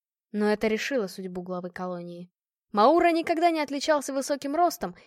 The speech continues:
и теперь его голова оказалась прямо перед пастью снежного демона. Одно резкое движение, один щелчок челюстей, один последний крик, и вот уже кровь из огрызка шеи бьет в воздух,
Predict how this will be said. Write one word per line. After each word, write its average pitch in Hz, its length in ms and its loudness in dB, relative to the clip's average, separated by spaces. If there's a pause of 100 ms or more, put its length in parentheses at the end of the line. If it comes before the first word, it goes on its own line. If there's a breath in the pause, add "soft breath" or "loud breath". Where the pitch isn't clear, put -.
(160 soft breath)
и 233 100 -6
теперь 294 300 2
его 262 200 6
голова 277 440 8
оказалась 254 520 0
прямо 277 280 2
перед 269 300 -4
пастью 285 340 0
снежного 262 460 -4
демона. 190 500 -4 (480)
Одно 214 300 4
резкое 214 400 0
движение, 214 640 -4 (240)
один 233 280 0
щелчок 226 440 -4
челюстей, 226 600 -2 (200)
один 240 280 2
последний 208 460 -2
крик, 254 360 -4 (420)
и - 80 -4
вот 330 180 2
уже 294 160 2
кровь 294 300 4
из 254 120 0
огрызка 269 420 0
шеи 277 340 0
бьет 226 380 2
в 226 80 -6
воздух, 226 520 -2